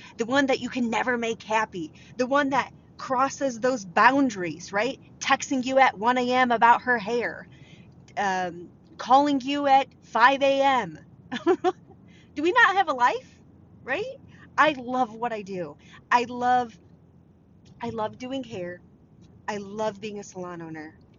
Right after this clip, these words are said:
I love teaching people. And, yep, this is just a part of the territory where we have to deal with the negative things, the unsexy things, <laughs> the things that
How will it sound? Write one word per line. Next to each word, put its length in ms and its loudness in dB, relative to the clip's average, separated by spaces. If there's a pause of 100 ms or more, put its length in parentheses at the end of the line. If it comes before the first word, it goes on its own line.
I 140 -8
love 380 -8
teaching 360 -16
people. 480 -18 (1000)
And, 440 -6 (800)
yep, 300 -4 (800)
this 220 -2
is 200 -12
just 400 -8
a 60 -12
part 260 -6
of 80 -8
the 80 -8
territory 840 -10 (220)
where 140 -4
we 160 -6
have 280 -4
to 100 -10
deal 460 -10 (440)
with 260 -4 (1300)
the 80 -4
negative 360 -8
things, 560 -14 (240)
the 140 -2
unsexy 720 -2
things, 540 -10 (200)
<laughs> 200 -20
the 120 2
things 420 0
that 240 4